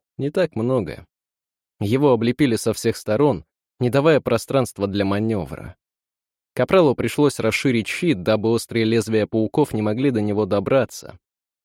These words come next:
Но плевки пси-энергии никто не отменял. Один из них удачно рассек купол щита напополам, и пауки бросились на Капрала. Рост попытался телепортироваться, да только его резанули по ноге, и магия не удалась.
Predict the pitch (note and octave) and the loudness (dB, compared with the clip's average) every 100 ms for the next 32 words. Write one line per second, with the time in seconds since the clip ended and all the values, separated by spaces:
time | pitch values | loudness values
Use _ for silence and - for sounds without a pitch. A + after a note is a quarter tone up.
0 | _ - C#3+ A#2+ A2 G#2+ - B2+ - A2+ | _ -4 0 0 0 -2 0 -2 -2 -2
1 | G#2+ A#2 C3+ G#2 G#2+ G#2+ G2+ C3+ B2 G#2+ | 0 0 0 0 -2 -2 -2 -4 -2 -2
2 | - A2+ C3 A#2 C#2+ - _ _ _ _ | -2 -2 -2 -2 -6 -14 _ _ _ _
3 | _ _ A#2+ D3 G3+ B2 B2+ E3 - G#2+ | _ _ -2 2 2 2 2 0 0 0
4 | C#3 - F#2+ G2 - D3+ C3 - C#3+ G#2 | 0 0 0 0 0 -2 -4 -2 -4 -2
5 | G#2 - A2 B2+ G#2+ - G#2+ G#2+ A2+ C#3+ | -2 -4 0 0 0 -4 -2 0 2 2
6 | A#2+ _ _ _ _ _ _ _ _ _ | 0 _ _ _ _ _ _ _ _ _
7 | B2 D3+ E3 D3 A2+ C3 A#2+ G#2+ - A2+ | -4 0 2 2 2 0 2 0 0 -2
8 | - G#2+ G#2 G2 - F#2 G#1+ - - _ | -2 -4 -2 -4 -4 -6 -8 -14 -20 _
9 | _ _ _ _ _ _ - C3+ D#3 - | _ _ _ _ _ _ -2 2 2 0
10 | C3 C#3 C3+ B2+ B2 - A#2 - A#2 - | -4 0 2 2 0 -2 0 0 -2 0
11 | D#3+ A2 G#2+ A#2 G#2 B2 D3 - B2 B2 | 0 2 0 -2 -2 0 0 2 2 4
12 | D3+ A#2 A2+ A#2+ C3 A#2 G#2+ A#2 A#2 B2 | 2 2 0 0 0 0 0 0 0 0
13 | D#3+ B2 G2 C3 A2+ A2 A2+ A2+ A2 C3 | 0 0 2 2 2 2 2 0 2 4
14 | B2+ D#2+ - | 2 -2 -10